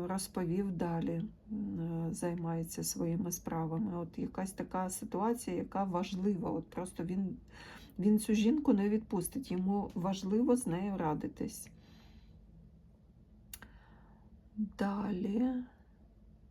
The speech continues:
Ось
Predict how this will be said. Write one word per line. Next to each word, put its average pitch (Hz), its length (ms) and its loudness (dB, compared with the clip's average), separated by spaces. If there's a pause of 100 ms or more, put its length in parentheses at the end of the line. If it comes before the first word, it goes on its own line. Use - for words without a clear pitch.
(3750)
Ось 208 300 -8